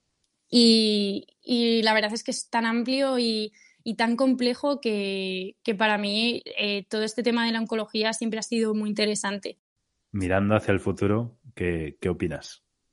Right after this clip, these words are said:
Speaker 1: Jo, pues aquí me encantaría, me encantaría que mediante los datos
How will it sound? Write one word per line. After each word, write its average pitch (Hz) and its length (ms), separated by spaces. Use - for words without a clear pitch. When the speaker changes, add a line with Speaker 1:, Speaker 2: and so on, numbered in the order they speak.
Speaker 1:
Jo, 196 300
pues 180 720
aquí 240 840
me 226 80
encantaría, 208 760
me 220 80
encantaría 214 760
que 180 440
mediante 185 380
los 185 180
datos 202 420